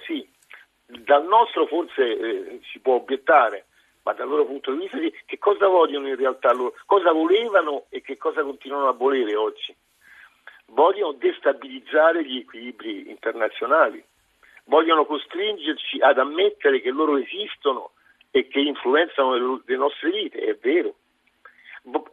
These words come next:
vogliono continuare a ingaggiare con noi una lotta che loro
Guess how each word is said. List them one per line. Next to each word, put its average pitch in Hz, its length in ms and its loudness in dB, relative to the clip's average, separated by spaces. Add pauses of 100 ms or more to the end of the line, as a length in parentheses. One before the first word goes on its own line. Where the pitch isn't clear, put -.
(140)
vogliono 190 400 4
continuare 175 720 2
a 147 40 2
ingaggiare 147 560 0
con 143 200 -4
noi 165 200 0
una 135 220 0
lotta 143 560 2 (420)
che 131 140 0
loro 139 480 4